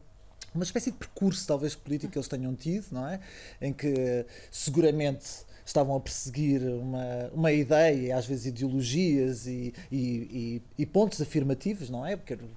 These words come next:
que eram jovens e, portanto, havia uma realidade exógena ao país que eles não usufruíam, mas tinham essa referência. Portanto, ouviam os discos proibidos e faziam aquelas coisas, queriam usar as minissaias, aquelas coisas.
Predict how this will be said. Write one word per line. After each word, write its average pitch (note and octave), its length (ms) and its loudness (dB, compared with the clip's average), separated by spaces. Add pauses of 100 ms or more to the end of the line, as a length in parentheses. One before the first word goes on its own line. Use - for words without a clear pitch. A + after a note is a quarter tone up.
que - 80 -6
eram C3 220 0
jovens C#3 540 4
e, B2+ 60 -4
portanto, - 400 -10 (280)
havia C#3 260 2
uma C#3+ 140 4
realidade C#3+ 560 2
exógena C#3 640 2
ao C3 160 -2
país D#3 540 -2 (340)
que D#3 120 0
eles D3 160 2
não D#3 140 4
usufruíam, F3 600 4
mas G#3 160 0
tinham G3 160 0
essa F#3+ 220 0
referência. F3+ 500 -4
Portanto, B2+ 300 -6
ouviam C#3+ 320 0
os C3+ 100 -2
discos C3 300 -6
proibidos F3 880 2
e - 20 -6
faziam C#3+ 240 -6
aquelas C3+ 320 0
coisas, C3 320 -4
queriam C#3 240 -4
usar C#3 180 2
as B2+ 80 -4
minissaias, E3 560 -2
aquelas - 280 -10
coisas. - 240 -12